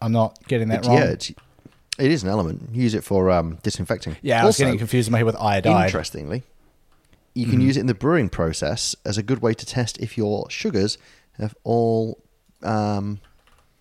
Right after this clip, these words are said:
Speaker 2: um, broken down in your initial mash.
Speaker 1: Ah, very
Speaker 2: There
Speaker 1: good.
Speaker 2: to bring it full circle.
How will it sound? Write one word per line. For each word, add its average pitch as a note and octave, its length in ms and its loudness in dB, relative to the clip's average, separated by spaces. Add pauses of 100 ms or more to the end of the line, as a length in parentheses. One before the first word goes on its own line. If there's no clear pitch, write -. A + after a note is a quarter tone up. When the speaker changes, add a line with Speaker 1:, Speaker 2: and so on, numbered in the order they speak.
(720)
Speaker 2:
um, F#2+ 580 -4
broken G#2+ 360 -2
down G2+ 460 -2
in G2+ 420 -6
your F#2 720 -4
initial F#2+ 440 -10
mash. - 500 -14 (840)
Speaker 1:
Ah, E4 200 0 (800)
very C4+ 140 -4
Speaker 2:
There A#2 80 4
Speaker 1:
good. G#2 100 4
Speaker 2:
to G2+ 60 -6
bring G2+ 200 -2
it F2 80 -4
full F2+ 200 -4
circle. E2+ 500 -2